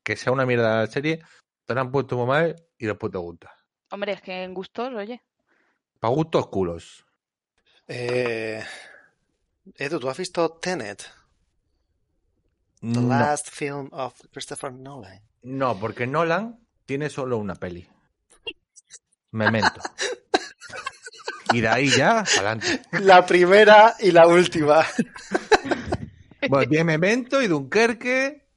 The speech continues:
Speaker 1: que es un plan secuencia, muy bonito.
Speaker 3: Hostia, la Dunkerque para mí fue dura verla, ¿eh? En plan
Speaker 2: Una
Speaker 3: de
Speaker 2: secuencia muy bonito de guerra.
Speaker 3: No me
Speaker 2: Ya
Speaker 3: gustó,
Speaker 2: está.
Speaker 3: no me gustó mucho, tío.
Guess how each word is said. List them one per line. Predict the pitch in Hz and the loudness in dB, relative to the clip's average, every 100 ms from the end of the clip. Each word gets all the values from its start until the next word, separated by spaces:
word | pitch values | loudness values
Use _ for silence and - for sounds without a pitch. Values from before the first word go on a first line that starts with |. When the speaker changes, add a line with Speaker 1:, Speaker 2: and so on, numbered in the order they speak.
| _ | _
Speaker 1:
que | 147 | -6
es | 156 156 | -6 -8
un | 151 | -6
plan | 139 123 | -4 -4
secuencia, | 123 170 214 240 226 240 - _ _ | -4 -4 -4 -6 -10 -10 -14 _ _
muy | 139 135 | -12 -10
bonito. | 127 180 196 196 _ _ _ _ _ _ - | -10 -12 -14 -20 _ _ _ _ _ _ -20
Speaker 3:
Hostia, | - 120 | -16 -12
la | 110 104 | -10 -10
Dunkerque | 98 95 110 - 120 | -14 -14 -14 -10 -10
para | 117 117 | -8 -10
mí | 120 | -10
fue | - 120 | -12 -12
dura | 107 113 | -10 -12
verla, | 101 113 95 | -12 -10 -12
¿eh? | 104 135 | -12 -14
En | 110 | -12
plan | 107 208 | -12 -10
Speaker 2:
Una | 220 | -10
Speaker 3:
de | 214 | -10
Speaker 2:
secuencia | 220 226 240 226 | -8 -6 -4 -4
muy | 214 | -4
bonito | 202 202 208 | -6 -6 -6
de | 190 | -6
guerra. | 180 180 180 185 _ - - _ _ _ _ _ - | -8 -12 -14 -18 _ -18 -18 _ _ _ _ _ -20
Speaker 3:
No | 104 | -16
me | 113 | -14
Speaker 2:
Ya | |
Speaker 3:
gustó, | 113 - - 113 113 107 | -12 -12 -10 -10 -10 -12
Speaker 2:
está. | 107 | -12
Speaker 3:
no | 110 | -14
me | 123 | -14
gustó | 135 143 - 131 | -12 -12 -8 -6
mucho, | 117 - 107 | -8 -14 -14
tío. | 117 104 | -14 -14